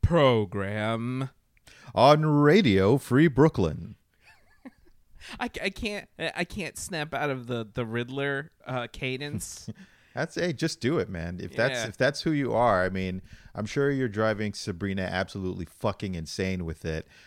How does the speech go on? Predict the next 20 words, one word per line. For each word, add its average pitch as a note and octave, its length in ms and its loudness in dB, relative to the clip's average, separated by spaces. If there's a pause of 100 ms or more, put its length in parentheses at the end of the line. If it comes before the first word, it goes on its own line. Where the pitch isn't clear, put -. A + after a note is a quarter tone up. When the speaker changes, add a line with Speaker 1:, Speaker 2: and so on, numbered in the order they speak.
(160)
Speaker 2:
just - 240 -4
like - 160 0
you - 40 -2
did F#2 200 -2
with F2+ 200 -6
Bane. F#2 380 -4
So, F2+ 380 -4
you B2 160 -6
know, A2 160 -6
just, - 320 -10
just - 240 -8
live C3+ 260 0
your C#3 80 -2
truth. G#2 500 -6 (1120)
Speaker 1:
<laughs> G4 60 -14 (1500)
Well, D4 240 8
I A#3+ 80 6
mean, A3+ 300 0
you A3 100 -2
know, C3+ 240 0